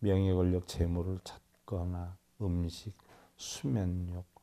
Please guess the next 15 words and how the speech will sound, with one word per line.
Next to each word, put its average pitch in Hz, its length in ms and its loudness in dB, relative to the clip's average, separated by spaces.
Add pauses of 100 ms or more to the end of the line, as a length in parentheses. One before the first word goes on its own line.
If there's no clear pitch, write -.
(220)
뭐 113 140 -10
명예욕, 87 800 -2 (500)
응? 120 120 -6 (200)
그다음에 90 280 -6
색욕, 92 680 -2 (280)
뭐 - 100 -8
이런 101 400 6
거. - 100 -14 (440)
이런 208 260 12
거 208 140 12
추구하기 131 880 6
위해서 95 680 2
대부분들 92 540 -2
그래요. 104 240 2
근데 107 280 8